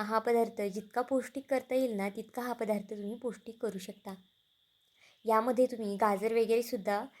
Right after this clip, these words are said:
किसून घालू शकता किंवा मग पालक वगैरेसुद्धा चिरून घालू शकता. नेहमीच मुलांच्या डब्याला पोहे किंवा मग भाजी चपाती देऊन मुलेसुद्धा खाऊन कंटाळतात, तर नक्कीच अशा पद्धतीचा वेगवेगळा नाश्ता त्यांना बनवून द्या, त्यांनासुद्धा अगदी आवडेल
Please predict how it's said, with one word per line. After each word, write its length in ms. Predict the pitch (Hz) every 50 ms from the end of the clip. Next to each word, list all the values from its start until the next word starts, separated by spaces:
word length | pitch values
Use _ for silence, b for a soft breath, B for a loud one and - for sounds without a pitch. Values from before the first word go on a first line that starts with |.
| b b b b b _ -
किसून 280 | 262 - - 277 277 285
घालू 220 | 294 285 269 262
शकता 380 | 254 - 269 254 - - 202 196 196 196
किंवा 220 | 233 226 208 247
मग 200 | 247 233 220 220 226 -
पालक 360 | 240 208 202 202 214 214 -
वगैरेसुद्धा 640 | 233 220 214 214 226 214 220 220 - 220 202 185 214
चिरून 340 | 226 - 254 233 214 220 220
घालू 180 | 220 233 220 214
शकता. 380 | 208 - 208 - _ - 220 277 _ _ _ b b b b b b b b b b _ _ _ b b b b b b b _
नेहमीच 480 | 226 226 226 220 220 233 233 226 220 - 220
मुलांच्या 420 | 220 220 214 214 214 214 254 247
डब्याला 480 | 226 226 202 220 220 220 208 190 185 196 208 B B B B _
पोहे 340 | - 254 240 214 247 262 240 226
किंवा 220 | 233 254 247 254
मग 160 | 254 262 269 262
भाजी 280 | 254 247 240 202 233
चपाती 380 | 240 269 262 - 254 254 262 262
देऊन 280 | 226 247 226 208 202
मुलेसुद्धा 540 | 208 214 214 208 214 214 214 - 208 185 226 226
खाऊन 260 | - 226 226 208 202
कंटाळतात, 580 | 208 226 220 202 190 202 202 208 208 - 196 190 190 - B B B B B B B B _
तर 80 | - 247
नक्कीच 340 | 240 247 247 - - 269 -
अशा 240 | - 262 - 262 269
पद्धतीचा 540 | - 285 226 269 269 269 254 - - 214
वेगवेगळा 500 | 220 214 226 214 190 202 220 214 233 240
नाश्ता 300 | 240 240 226 226 - -
त्यांना 280 | 220 220 220 208 208 220
बनवून 380 | 208 214 208 196 220 226 233 233
द्या, 180 | 226 202 190
त्यांनासुद्धा 640 | 190 - 220 208 202 220 240 240 - 247 208 240 226
अगदी 320 | 220 196 208 185 202 202
आवडेल 420 | - - 214 208 202 190 196 214